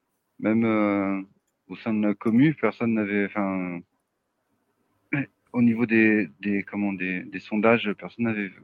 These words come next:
euh, voté, euh, quatre zéro, quoi. Enfin, tu vois, c'était vraiment, si déjà on, on espérait passer quatre deux, quatre trois, c'était, enfin, c'était bien, quoi, tu vois. Ça aurait été, euh, mais après, y a pas de, enfin, du coup, ouais, c'est vraiment,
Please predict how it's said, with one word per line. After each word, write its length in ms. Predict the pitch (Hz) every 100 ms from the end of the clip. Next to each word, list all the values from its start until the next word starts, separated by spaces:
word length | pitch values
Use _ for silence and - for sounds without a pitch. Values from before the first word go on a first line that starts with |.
| -
euh, 80 | 80 -
voté, 300 | 87 - 95
euh, 180 | 80 76
quatre 180 | - - -
zéro, 260 | - 101
quoi. 160 | - -
Enfin, 200 | - 78
tu 100 | -
vois, 100 | 92 -
c'était 240 | - 78
vraiment, 480 | 73 76 92 95 87 _ _ _ _ _ _ _ _ _ _ _ _
si 100 | 98
déjà 300 | 107 113 120
on, 160 | 131 123
on 380 | 107 107 107 113
espérait 420 | 104 - 117 123
passer 380 | 117 104 120 113
quatre 240 | 113 104
deux, 180 | 107 120
quatre 220 | 117 104
trois, 280 | - 117 117
c'était, 320 | 95 - 92 -
enfin, 160 | 90 85
c'était 220 | _ 90
bien, 280 | 80 113 113
quoi, 200 | - 82
tu 120 | -
vois. 300 | 85 92 87 _ _ _
Ça 80 | 78
aurait 60 |
été, 140 | 76 78
euh, 180 | 73 71 _ _ _ _ _ _ _ _ _ _ -
mais 100 | 90
après, 240 | 90 120
y 20 | 113
a 60 |
pas 140 | 104 92
de, 100 | 90
enfin, 360 | 104 98 92
du 180 | 95 98
coup, 260 | - 143 117
ouais, 220 | 123 123
c'est 200 | - 92
vraiment, 640 | 85 95 104 101 92 85